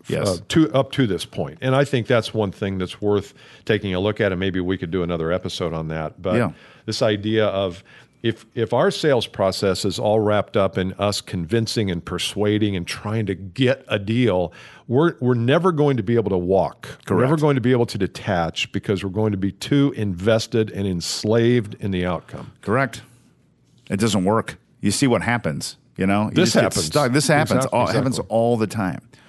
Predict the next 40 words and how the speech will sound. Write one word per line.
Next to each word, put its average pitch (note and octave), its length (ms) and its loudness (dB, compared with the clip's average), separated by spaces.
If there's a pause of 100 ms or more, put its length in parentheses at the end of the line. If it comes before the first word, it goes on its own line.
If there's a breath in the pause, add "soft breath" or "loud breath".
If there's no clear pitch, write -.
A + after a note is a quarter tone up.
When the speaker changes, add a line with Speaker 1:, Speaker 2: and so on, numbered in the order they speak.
Speaker 1:
So - 120 -4
just B2+ 180 0
release A#2 600 2
all G2+ 240 0
that F#2+ 180 2
stuff F#2 320 -2
and G2 100 0
let A#2 160 0
that A#2 140 2
all G2 160 2
go. F#2+ 420 2 (220 loud breath)
Get B2+ 180 0
your B2 100 2
intention C3 540 0
square, F2 580 0 (280 soft breath)
and A#2+ 100 2
then C3+ 80 6
you're C3 120 4
free B2 420 0
to C3+ 100 0
do A#2 160 2
whatever A2+ 420 2 (140)
you A2 140 0
wanna A#2 180 4
do B2+ 240 0
Speaker 2:
Mm-hmm. - 160 -12 (160)
Speaker 1:
and G#2 160 0
say C3 160 2
whatever B2 240 4
you B2 100 2
wanna A#2 140 2
say. D3 380 -2 (460 loud breath)
And A2+ 120 4
it, A#2+ 140 2
then C3 180 4
you're C#3 100 6
not B2 160 2
going C3 200 4
around B2 400 2
people's, A#2 480 0